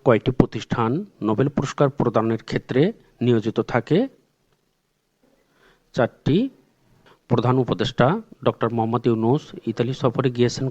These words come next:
কবে? বারো অক্টোবর দুই হাজার পঁচিশ।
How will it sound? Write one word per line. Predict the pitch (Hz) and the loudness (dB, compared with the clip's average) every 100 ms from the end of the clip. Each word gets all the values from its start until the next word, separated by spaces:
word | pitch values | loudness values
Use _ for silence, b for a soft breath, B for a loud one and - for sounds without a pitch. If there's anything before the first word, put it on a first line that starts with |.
| 131 | 0
কবে? | 117 143 247 - _ _ _ _ _ _ _ _ _ _ _ _ _ _ _ _ _ _ _ 107 | 4 2 0 -6 _ _ _ _ _ _ _ _ _ _ _ _ _ _ _ _ _ _ _ -2
বারো | 110 113 | -2 -2
অক্টোবর | - 110 104 117 - 110 | -4 -4 0 0 -2 -8
দুই | 107 107 | -4 -4
হাজার | 107 - | -4 -6
পঁচিশ। | 117 139 | -2 -2